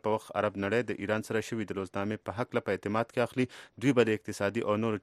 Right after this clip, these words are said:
چارو په هکله هم د عرب او ایشیایي هیوادونو د مشرانو سره خبرې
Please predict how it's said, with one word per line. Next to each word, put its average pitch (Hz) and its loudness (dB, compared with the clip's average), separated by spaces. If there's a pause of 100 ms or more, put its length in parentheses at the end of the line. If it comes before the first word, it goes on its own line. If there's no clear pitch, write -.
چارو 107 2
په 107 -2
هکله 117 -2
هم 117 -2
د - 0
عرب 110 0
او 98 0 (200)
ایشیایي 104 0 (320)
هیوادونو 104 6 (180)
د 107 4
مشرانو 110 2
سره 92 -2 (160)
خبرې 101 0